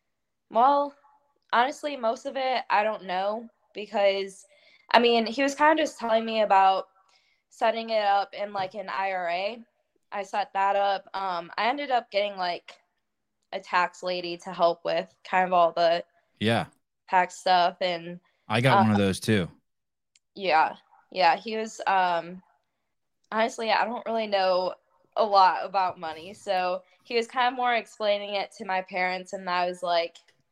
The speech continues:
Speaker 1: trying to listen, but it's kind of confusing to me, so.
Speaker 2: Yeah, you got shit to do. Me too. Hey, I don't, I don't, my wife does all that. I don't do,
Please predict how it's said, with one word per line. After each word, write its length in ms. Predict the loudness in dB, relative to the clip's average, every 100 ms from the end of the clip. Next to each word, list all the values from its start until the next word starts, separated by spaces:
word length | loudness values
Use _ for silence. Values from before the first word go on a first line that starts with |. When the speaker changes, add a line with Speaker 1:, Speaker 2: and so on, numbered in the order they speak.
| _
Speaker 1:
trying 280 | 4 4 4
to 140 | 0
listen, 520 | -2 -4 -6 -8 -6
but 300 | -2 -2 -2 -10 _ _ _ _ _ -10
it's 140 | -10 -6
kind 240 | -6 -6
of 80 | -6
confusing 600 | -12 -8 -8 -6 -6 -10
to 120 | -8
me, 220 | -6 -4
so. 460 | -4 4 8 8 4 _ _ -20 -20 _ -2
Speaker 2:
Yeah, 80 |
you 140 | 0 0
got 120 | -2
shit 220 | -4 -8
to 100 | -6
do. 220 | -4 -4 -2
Me 180 | 2 2
too. 240 | 4 2
Hey, 360 | 4 4 4 0 _ _ _ -20 -20 -10
I 160 | 0 4
don't, 260 | 4 2
I 120 | 4 4
don't, 240 | 4 2
my 180 | 4 6
wife 240 | 6 4
does 180 | 2 0
all 360 | 2 4 6 4
that. 300 | 0 -6 _ -4
I 100 | 2
don't 160 | 2 2
do, 300 | 0 -6